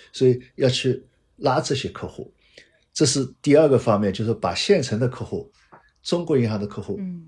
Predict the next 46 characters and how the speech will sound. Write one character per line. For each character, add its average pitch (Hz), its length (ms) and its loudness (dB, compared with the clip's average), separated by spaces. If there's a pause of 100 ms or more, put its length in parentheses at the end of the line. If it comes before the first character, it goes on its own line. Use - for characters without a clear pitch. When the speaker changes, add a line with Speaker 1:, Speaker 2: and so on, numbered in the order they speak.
Speaker 1:
挖 127 140 2
过 127 160 2
来， 87 260 -6 (100)
变 113 140 0
成 101 280 -6
我 90 140 -8
们 87 120 -8
的 107 60 -6
客 - 160 -10
户。 - 260 -14
Speaker 2:
嗯。 - 20 -20 (360)
Speaker 1:
那 165 80 0
么 165 100 2
还 131 180 6
有 233 120 6
一 - 20 4
个 190 100 4
是 151 120 -2
什 131 120 0
么 120 60 0
呢？ 123 120 2
你 117 100 -2
要 131 80 0 (100)
抢， - 640 -4 (280)
要 180 100 8
去 - 140 0
探 - 220 2
听 165 140 0
消 185 240 6
息， - 300 -4 (320)
哪 104 200 -2
家 160 160 6
企 87 320 -2
业 107 240 0 (400)
在 143 140 2 (160)
办， 175 320 2 (140)
在 - 160 2
申 233 260 4
请 - 340 -6 (300)
外 151 140 6
贸 120 100 4
进 123 160 0
出 127 100 -2
口 - 140 -6
权。 214 160 -6
Speaker 2:
嗯。 185 540 -6